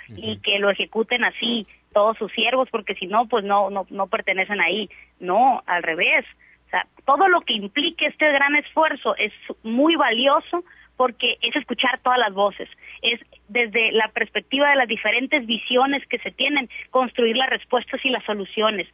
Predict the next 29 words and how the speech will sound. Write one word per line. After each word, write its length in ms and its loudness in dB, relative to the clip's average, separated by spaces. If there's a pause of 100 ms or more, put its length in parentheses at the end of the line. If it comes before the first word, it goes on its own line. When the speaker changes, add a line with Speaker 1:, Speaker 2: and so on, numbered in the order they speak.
(120)
Speaker 2:
Ujú. 260 -16
Speaker 1:
para 320 0 (180)
llegar 400 0 (320)
bien 400 -2
consolidados 720 0
con 200 0
esas 260 -2 (280)
soluciones. 640 0
Y 120 -2
después 380 0
del, 260 -2 (340)
de 220 2
este 480 -2
tremendo 400 0
retraso 540 -2
en 100 0
el 100 -4
que 100 -8
tenemos 380 -4
al 120 -4
país, 320 -2 (140)
por 140 -2
supuesto 400 -6
que 60 -2
ocupamos 380 -2
intervenir 480 -4
todas 260 0
y 60 -16
todos. 360 -8